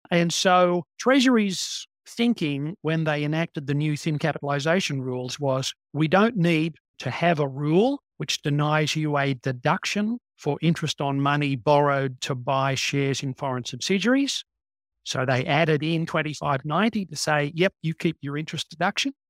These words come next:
Thin cap will protect Australia." And the same thing for Division sixteen G. We don't need another rule to protect,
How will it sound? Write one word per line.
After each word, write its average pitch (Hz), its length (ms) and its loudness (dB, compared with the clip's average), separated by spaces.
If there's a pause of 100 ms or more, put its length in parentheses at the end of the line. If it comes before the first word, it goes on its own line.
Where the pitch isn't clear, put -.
(120)
Thin 156 220 0
cap 156 260 -2
will 143 140 -6
protect - 420 -6
Australia." 202 540 -4 (280)
And 190 140 4
the 180 80 0
same 185 360 0
thing 165 440 -4 (160)
for - 140 -10
Division 139 400 -8
sixteen 127 540 -8
G. 202 440 2 (360)
We 156 120 0
don't 196 300 4
need 160 400 -2 (100)
another 175 420 2
rule 170 560 0 (200)
to 151 260 -2
protect, - 640 -4